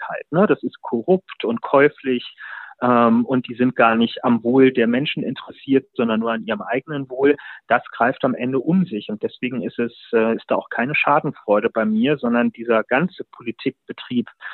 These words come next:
äh, in Berlin braucht eigentlich ein, ein Update in puncto Ehrlichkeit, Transparenz und, ähm,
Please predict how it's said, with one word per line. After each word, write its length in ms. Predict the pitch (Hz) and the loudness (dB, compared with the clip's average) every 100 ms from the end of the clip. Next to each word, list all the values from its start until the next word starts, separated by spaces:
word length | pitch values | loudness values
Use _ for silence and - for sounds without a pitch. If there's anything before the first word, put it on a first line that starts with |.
| - - - - | -18 -20 -18 -2
äh, 180 | 113 110 | 0 0
in 160 | 120 | 0
Berlin 500 | 117 104 113 117 107 - | 0 0 2 2 0 -2
braucht 420 | - 104 - - | 0 0 0 -2
eigentlich 640 | 117 113 113 - 107 - | -2 -2 -8 -6 -8 -6
ein, 360 | - 113 104 104 - - - | -4 -2 -2 -4 -8 -20 -14
ein 280 | - 113 113 - | -6 -4 -4 -2
Update 580 | - - 135 117 113 - - _ | -4 -2 2 2 0 -6 -20 _
in 180 | 120 113 | -2 -2
puncto 640 | - 120 113 - 113 110 - | -2 -2 -2 -2 0 0 0
Ehrlichkeit, 720 | 127 131 135 - - 117 117 - | 0 2 0 -4 0 2 2 -4
Transparenz 800 | - - 113 - 117 107 110 135 - - | -8 -4 -4 -4 -4 -2 -4 -6 -10 -8
und, 300 | 117 110 107 - - | -6 -4 -6 -10 -6
ähm, 560 | 117 110 110 107 104 | -2 -2 -2 -4 -6